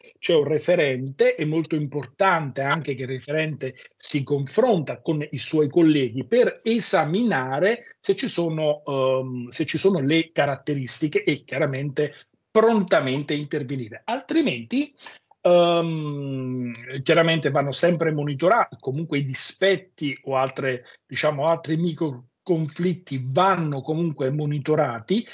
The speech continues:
e competenza, esperienza e buonsenso ci aiuteranno a capire qual è il limite, diciamo così, sano di questa micro conflittualità e quando appunto bisogna intervenire come adulti, come docenti e poi con le famiglie.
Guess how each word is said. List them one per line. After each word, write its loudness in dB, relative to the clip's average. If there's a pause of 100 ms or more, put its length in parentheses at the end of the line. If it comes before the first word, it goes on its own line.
(140)
e 0
competenza, 2
esperienza 0
e 2
buonsenso -2 (220)
ci 2
aiuteranno 2
a -2
capire 0
qual 2
è 2
il 4
limite, -2
diciamo -4
così, -8
sano -2 (240)
di -6
questa -2
micro 0
conflittualità -4
e -4
quando -8
appunto -10
bisogna -8
intervenire -6
come -12 (300)
adulti, -2
come -8
docenti 0
e -2
poi -14
con -14
le -16
famiglie. -18